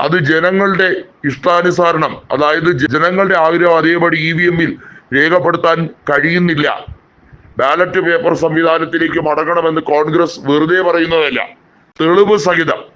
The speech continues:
പ്രത്യേകിച്ചും വിദേശ രാജ്യങ്ങളിൽ, വികസിത രാജ്യങ്ങൾ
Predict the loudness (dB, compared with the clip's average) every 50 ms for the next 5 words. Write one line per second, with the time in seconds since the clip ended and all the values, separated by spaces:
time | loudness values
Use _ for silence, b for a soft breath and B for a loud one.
0 | _ -20 -20 -20 -20 -20 -20 -20 -16 -8 -6 -6 -4 -2 -2 -2 -2 -2 -2 -2
1 | -2 -4 -4 -8 -14 -20 _ _ _ _ _ -6 -2 0 0 2 0 0 0 0
2 | 0 2 2 2 0 0 0 -2 -2 0 0 0 0 0 0 0 0 2 0 0
3 | 0 0 2 2 2 2 2 0 0 0 -2 0 2 2 2